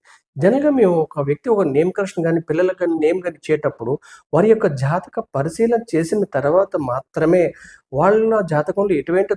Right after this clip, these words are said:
దోషాలు ఏమైనా ఉన్నాయో అవి పరిశీలించి వాటికి మంచిగా ఫలితాలు వచ్చే విధంగా నేమ్ అనేది ఇవ్వడం అవుతుంది. కాబట్టి సాధ్యమైనంత వరకు కూడా మీలో ఎవరికైనా నేమ్ కావాలనుకున్నా, అలా మీ పిల్లలకు పేరు కావాలనుకున్నా మమ్మల్ని సంప్రదించండి.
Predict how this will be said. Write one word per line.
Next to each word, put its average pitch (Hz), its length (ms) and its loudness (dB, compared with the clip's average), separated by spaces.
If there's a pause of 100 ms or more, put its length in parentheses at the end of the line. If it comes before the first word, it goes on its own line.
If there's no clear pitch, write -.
దోషాలు 165 480 0
ఏమైనా 175 360 -2
ఉన్నాయో 156 500 -6 (260)
అవి 135 160 -2
పరిశీలించి 151 720 -2 (440)
వాటికి 190 460 0
మంచిగా 185 500 -2
ఫలితాలు 170 400 0
వచ్చే 160 260 -2
విధంగా 156 400 0 (400)
నేమ్ 147 280 4
అనేది 151 180 2
ఇవ్వడం 135 240 -2
అవుతుంది. 127 460 -10 (400)
కాబట్టి 202 260 -2
సాధ్యమైనంత 147 460 0
వరకు 160 220 -4
కూడా 147 240 2 (420)
మీలో 180 320 2
ఎవరికైనా 147 460 -2
నేమ్ 143 260 -4
కావాలనుకున్నా, 143 640 -6 (420)
అలా 131 140 2
మీ 143 120 2
పిల్లలకు 143 380 0
పేరు 135 180 0
కావాలనుకున్నా 131 520 -4 (400)
మమ్మల్ని 123 220 -6
సంప్రదించండి. 113 680 -8